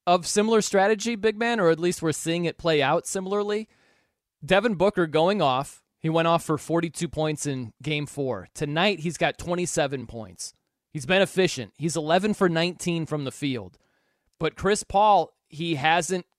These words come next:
gotten off, right? No turnovers, six assists. He's not playing badly, but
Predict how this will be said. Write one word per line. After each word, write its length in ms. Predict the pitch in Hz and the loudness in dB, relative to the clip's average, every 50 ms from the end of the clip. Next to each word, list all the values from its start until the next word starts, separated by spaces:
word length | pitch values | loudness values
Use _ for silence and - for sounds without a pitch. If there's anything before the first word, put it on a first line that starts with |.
| _ - | _ -4
gotten 400 | 127 165 151 156 156 160 156 156 | 0 2 2 2 0 0 0 2
off, 500 | 170 208 233 160 87 92 - - - _ _ _ - | 2 2 2 0 -4 -8 -16 -20 -20 _ _ _ -4
right? 300 | 131 147 175 220 - _ _ _ _ _ _ | 0 0 2 0 0 _ _ _ _ _ _
No 200 | - 175 208 262 | 4 6 6 6
turnovers, 760 | 294 - 302 302 277 226 220 214 196 226 233 226 - - - - | 6 6 4 6 8 8 6 6 6 4 2 0 0 -6 -10 -10
six 340 | - - 202 220 - - | -2 2 2 2 2 2
assists. 640 | 285 240 - - 269 220 214 214 - - - - - | -4 -4 -2 2 2 4 4 2 0 -4 -8 -8 -6
He's 180 | 160 180 160 - | -6 -4 0 2
not 160 | 185 190 - | 2 2 4
playing 240 | 175 202 196 185 170 | 4 4 4 4 4
badly, 420 | 151 185 196 196 185 165 160 151 | 4 4 4 4 4 2 -2 -4
but 240 | 143 131 143 135 - | -2 -2 -2 -2 -4